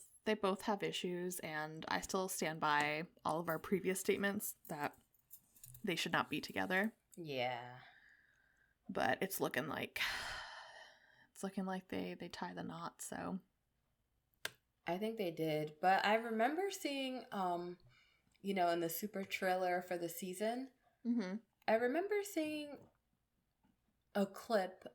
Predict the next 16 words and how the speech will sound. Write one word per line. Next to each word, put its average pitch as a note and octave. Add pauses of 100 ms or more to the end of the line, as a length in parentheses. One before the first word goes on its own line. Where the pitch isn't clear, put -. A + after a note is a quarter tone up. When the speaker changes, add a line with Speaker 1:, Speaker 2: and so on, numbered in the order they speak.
Speaker 2:
of F3 (100)
Natalie G3+ (100)
in F#3+
the B3+
car, E3+ (540)
hysterical, F#3+ (540)
'cause G3
she G#3+
was G#3
in G#3
the F#3+
car F#3+
with, F3 (300)
um, D3+ (920)
his C4+
mom. A#2+